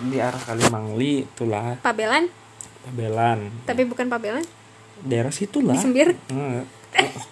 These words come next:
Speaker 1: Sembir nggak ada sawah, Bren. Yang ada
Speaker 2: Oh, stop, stop. Ini,
Speaker 1: Oh.
Speaker 2: eh,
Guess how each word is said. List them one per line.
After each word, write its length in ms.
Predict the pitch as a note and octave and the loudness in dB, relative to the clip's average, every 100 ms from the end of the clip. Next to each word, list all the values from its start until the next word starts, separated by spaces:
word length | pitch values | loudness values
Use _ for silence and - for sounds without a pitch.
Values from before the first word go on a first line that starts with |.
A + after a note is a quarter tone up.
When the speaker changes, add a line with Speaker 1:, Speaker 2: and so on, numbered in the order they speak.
| - - - - | -20 -20 -20 -18
Speaker 1:
Sembir 360 | - C3+ C#3+ E3 | -2 -2 2 0
nggak 180 | D3 C#3 | 2 0
ada 80 | A#2+ | 0
sawah, 340 | D#3 E3 D3+ | 0 2 2
Bren. 240 | C#3+ D#3+ C#3 | 0 -2 0
Yang 200 | C3 C3+ | 0 2
ada 200 | D#3+ F3 D#3+ - - - - - - - - | 4 4 4 0 -8 -18 -18 -18 -16 -18 2
Speaker 2:
Oh, 100 | - D#4+ | 6 6
stop, 300 | D#4 G#4 E4 | 6 6 8
stop. 240 | G4 E4 - | 8 6 2
Ini, 240 | D#4+ F#4+ | 6 6
Speaker 1:
Oh. 80 | F#4+ - D4 | 6 4 6
Speaker 2:
eh, 400 | D#4+ E4 D#4 | 8 10 8